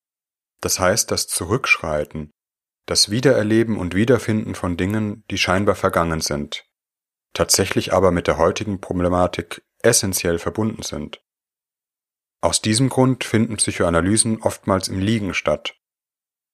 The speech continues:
Das heißt, dass der Patient auf der Couch liegt und der Analytiker dahinter sitzt, wobei beide sich nicht sehen.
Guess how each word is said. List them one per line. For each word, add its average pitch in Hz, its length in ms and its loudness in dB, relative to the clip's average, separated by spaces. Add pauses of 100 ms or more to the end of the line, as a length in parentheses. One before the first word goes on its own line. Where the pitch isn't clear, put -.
Das - 180 -2
heißt, 87 280 2
dass - 140 0
der 85 100 2
Patient 87 520 0
auf - 120 -6
der 85 120 0
Couch 110 440 2
liegt - 360 -4 (160)
und 90 180 -4
der 78 100 4
Analytiker 85 580 0
dahinter 92 360 -2
sitzt, - 500 -8 (480)
wobei 76 280 2
beide 76 340 2
sich - 200 -2
nicht - 180 -6
sehen. 78 420 -4